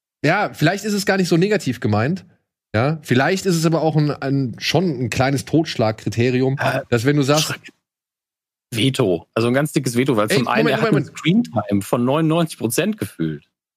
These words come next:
Speaker 2: Das,
Speaker 1: Okay.
Speaker 2: er ist quasi die Sendung
Speaker 1: Das kann ich
Speaker 2: und in
Speaker 1: nicht,
Speaker 2: den
Speaker 1: das kann ich nicht
Speaker 2: Ja, ja,
Speaker 1: beurteilen.
Speaker 2: in
Speaker 1: Ich, ich hab
Speaker 2: Klar.
Speaker 1: nur, ich, ich gebe nur dieses Zitat wieder,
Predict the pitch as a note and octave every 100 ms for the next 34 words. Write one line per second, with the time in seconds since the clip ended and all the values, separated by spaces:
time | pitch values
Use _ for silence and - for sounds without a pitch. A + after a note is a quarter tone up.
0 | _ D3 D#3 G#3+ F3 C3 F3+ - - C3+
1 | A#2 A2+ D3+ E3+ A#2+ G3 A3 E3 G3+ C3+
2 | E3 - - - _ D3+ D3+ F#3 G3+ F3+
3 | D#3 E3+ G3+ E3 A#2 G2+ - C#3 D#3 D#3
4 | F3 C#3+ G3+ G3+ G3 D#3+ - D#3 F3 F#3
5 | F#3+ F#3+ F3 D#3+ E3 D3+ E3+ G#3 E3+ D#3+
6 | F3 B3